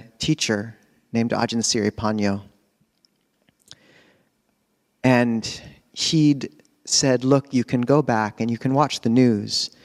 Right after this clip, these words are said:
but only if you determine not to let it bring up a single unwholesome mind state." And then he said, "Remember, America is just,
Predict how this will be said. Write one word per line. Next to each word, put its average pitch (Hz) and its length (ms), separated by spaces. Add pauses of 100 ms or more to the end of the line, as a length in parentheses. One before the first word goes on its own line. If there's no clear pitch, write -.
(600)
but 120 380
only 165 500
if - 480
you 127 160
determine 127 580
not 120 240
to 127 100
let 117 160
it 113 120
bring 117 180
up 107 240
a 120 80
single 127 480
unwholesome 104 560
mind 98 300
state." - 480 (2500)
And 110 140
then 117 60
he 123 80
said, 120 220
"Remember, 127 420
America 131 580
is 113 260
just, - 540